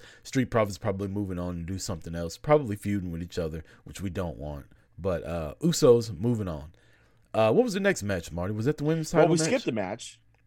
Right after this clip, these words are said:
Speaker 2: 'cause Bianca and Carmella was before the Usos.
Speaker 1: Oh, I'm sorry. I apologize. Uh, yeah.
Speaker 2: But,
Speaker 1: It
Speaker 2: I mean, even with Carmella in this match,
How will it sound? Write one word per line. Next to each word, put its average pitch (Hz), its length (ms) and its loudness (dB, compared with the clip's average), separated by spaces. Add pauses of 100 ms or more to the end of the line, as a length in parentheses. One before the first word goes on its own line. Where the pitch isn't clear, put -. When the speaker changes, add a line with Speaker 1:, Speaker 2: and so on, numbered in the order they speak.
(1200)
Speaker 2:
'cause 147 160 0
Bianca 151 460 2
and 120 100 -6
Carmella 120 400 -2
was 92 120 -8
before 87 480 -8
the 87 100 -8
Usos. - 560 -14 (140)
Speaker 1:
Oh, 240 320 6
I'm 175 120 2
sorry. 110 400 2 (300)
I 123 80 -2
apologize. 104 380 -2 (300)
Uh, 170 200 2
yeah. 143 280 4 (1900)
Speaker 2:
But, 240 240 8
Speaker 1:
It - 140 -20
Speaker 2:
I 196 120 8
mean, 180 320 0 (140)
even 196 220 -2
with 220 140 2
Carmella 170 420 0
in 160 180 -8
this 156 160 -8
match, 135 540 -8